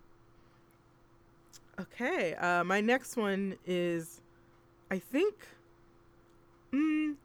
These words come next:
the last of the, like, despondent songs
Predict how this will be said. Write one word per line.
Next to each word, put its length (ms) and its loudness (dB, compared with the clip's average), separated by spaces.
the 100 6
last 480 6
of 160 2
the, 140 2
like, 260 2
despondent 880 0
songs 760 -2